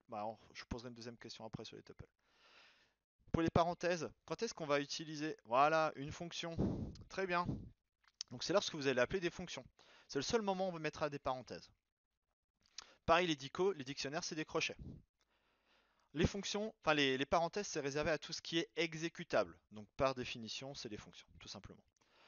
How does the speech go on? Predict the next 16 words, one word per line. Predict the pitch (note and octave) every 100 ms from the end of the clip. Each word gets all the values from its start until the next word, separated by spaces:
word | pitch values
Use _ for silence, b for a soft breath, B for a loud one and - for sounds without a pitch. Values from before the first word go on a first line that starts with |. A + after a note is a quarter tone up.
| B B
Donc | -
les |
parenthèses, | B2 A#2+ A#2+ C#3+
vous |
n'en | B2
trouverez | - A2+ A2
pas | -
ailleurs | C3+ B2+ C3+ -
que, | -
euh, | A#2+ A#2 G2+ G2 G#2
que | - B2 B2+
lorsque | G#2+ -
vous | A2+ G#2+
êtes | A2 A2
en |
train | - A#2